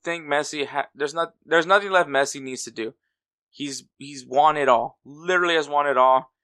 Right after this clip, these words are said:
in his, in, in my opinion. Um, and I mean, and to Ronaldo, I think the same thing. I don't think that, I mean, aside from a World Cup, but I just don't think Portugal is there yet.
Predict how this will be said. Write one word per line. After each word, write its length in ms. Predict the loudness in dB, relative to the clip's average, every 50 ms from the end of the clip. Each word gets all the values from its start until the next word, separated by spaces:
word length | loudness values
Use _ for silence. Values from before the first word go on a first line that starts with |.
| _ _ _ _ _ _ _ _ _
in 180 | -6 -6 -6
his, 260 | -6 -8 -8 -8 -8 -8 -8
in, 180 | -6 -6 -6 -4
in 120 | -6 0
my 180 | 2 4 4 4
opinion. 480 | 2 -2 -8 -12 -14 -12 -14 -16 -18 -18 _ _ _ _ _ _ _ _ _ _ _ -2
Um, 460 | 2 4 6 6 6 4 2 -2 -8 _ _ _ _ _ _ _ _ _ -18 -18 -14 _ -10
and 160 | -2 2 4
I 120 | 4 4
mean, 260 | 4 2 0 -2 -2
and 420 | -4 -6 -6 -4 -4 -4 -4 -4 -2
to 100 | 0 4
Ronaldo, 500 | 4 4 6 6 4 4 4 2 0 2 2
I 120 | 2 2
think 200 | 2 0 -2 -4
the 80 | -4 -6
same 240 | -4 -4 -4 -4 -6
thing. 240 | -6 -8 -8 -6 0
I 100 | 2 4
don't 200 | 4 4 2 0
think 160 | -4 -4 -2
that, 160 | 0 -2 -2 0 0
I 100 | 2 2
mean, 180 | 2 2 0
aside 360 | 0 0 2 2 2 2 2
from 120 | 0 -4 -4
a 80 | -4
World 300 | -4 0 0 0 0 0
Cup, 280 | 2 4 4 4 4 2
but 160 | -2 -2 2 2
I 120 | 2 0
just 220 | 0 -4 -10 -4
don't 240 | -2 -2 -2 -2 -2
think 240 | -2 -4 -4 -4 -8 _ _ _ _
Portugal 460 | 0 2 2 2 0 -4 -4 -2 -2 -2
is 100 | -2 -2
there 200 | 0 0 0 0
yet. 280 | 0 0 -2 -2 -4